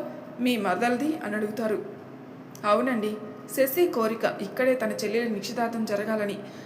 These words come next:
అందుకని ఇక్కడ ఏర్పాట్లు చేయిస్తున్నాను" అంటాడు. "మాకొక్క మాట చెబితే మేమందరం కూడా సహాయం చేసేవాళ్ళం కదా" అంటారు. "రేపు మీరొచ్చి ఆశీర్వదిస్తే చాలండి,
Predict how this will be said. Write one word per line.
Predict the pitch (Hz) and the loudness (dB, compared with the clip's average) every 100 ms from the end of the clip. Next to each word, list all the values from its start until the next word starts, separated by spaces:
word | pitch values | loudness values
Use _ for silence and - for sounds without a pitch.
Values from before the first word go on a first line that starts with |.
| - | 0
అందుకని | 254 311 370 381 302 | 2 2 2 0 0
ఇక్కడ | 226 - 277 | 0 2 2
ఏర్పాట్లు | 226 214 214 247 247 226 | 4 2 0 -2 -2 0
చేయిస్తున్నాను" | 214 214 - 214 196 - | 2 0 -2 -2 -2 -4
అంటాడు. | 196 214 - - - - - - - - - - | -4 -2 -4 -6 -14 -16 -16 -18 -18 -18 -12 2
"మాకొక్క | 226 233 220 226 | 4 4 2 2
మాట | 220 247 349 | 2 2 2
చెబితే | 302 302 | 0 2
మేమందరం | 311 240 220 220 285 | 2 2 2 2 0
కూడా | 294 285 | 2 0
సహాయం | 269 202 226 285 285 | 0 -2 -2 -2 -2
చేసేవాళ్ళం | 285 269 269 262 | 0 0 0 0
కదా" | 262 | 2
అంటారు. | 254 254 - 202 220 220 - - - - - - - | 2 0 -4 -6 -4 -6 -8 -12 -16 -16 -16 -16 -2
"రేపు | 220 214 220 | 2 2 2
మీరొచ్చి | 214 208 208 208 277 | 2 2 0 0 0
ఆశీర్వదిస్తే | 226 226 262 214 214 277 269 | 2 2 0 -2 -2 -2 -2
చాలండి, | 220 214 226 196 196 | 0 0 2 2 0